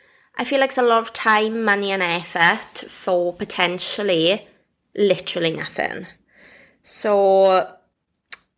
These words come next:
I don't advise that, guys. "A guy I've been talking to for eight months told me we should take a step back." <laughs> Let me reread that. She didn't say, "A guy I've been seeing."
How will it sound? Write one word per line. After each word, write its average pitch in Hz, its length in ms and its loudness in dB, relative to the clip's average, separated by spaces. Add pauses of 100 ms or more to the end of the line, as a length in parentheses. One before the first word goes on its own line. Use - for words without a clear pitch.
(140)
I 233 80 -2
don't 262 120 0
advise 185 540 0
that, - 220 -4
guys. - 480 -8 (1400)
"A 247 60 2
guy 254 260 4
I've 370 180 2
been 427 140 4
talking 233 360 2
to 226 100 0
for 220 200 -4
eight 226 280 2
months 180 360 0
told 196 300 0
me 190 160 -4
we 190 100 -4
should 196 200 -6
take - 280 -4
a 220 40 -2
step - 440 -2
back." - 720 -14 (2000)
<laughs> - 0 -
Let 254 360 2
me 370 180 6
reread 254 480 2
that. 175 180 2
She 208 80 -4
didn't 254 240 0
say, 269 180 2
"A 262 60 2
guy 208 260 2
I've 214 140 -2
been 208 160 -4
seeing." 190 680 -2